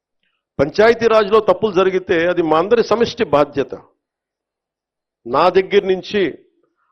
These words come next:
ఆఖరిగా ఉండే మన గ్రామాలు ఉండే వరకు, ఫీల్డ్ అసిస్టెంట్ వరకు తప్పుది.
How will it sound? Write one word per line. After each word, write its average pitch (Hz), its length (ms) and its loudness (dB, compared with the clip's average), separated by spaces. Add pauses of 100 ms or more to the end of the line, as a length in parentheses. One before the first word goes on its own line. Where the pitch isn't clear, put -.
(120)
ఆఖరిగా 190 540 2
ఉండే 180 540 0
మన 147 200 -4
గ్రామాలు 165 480 0
ఉండే 160 160 0
వరకు, 147 400 -4 (580)
ఫీల్డ్ 190 220 0
అసిస్టెంట్ 170 400 -8
వరకు 170 220 -4
తప్పుది. - 460 -6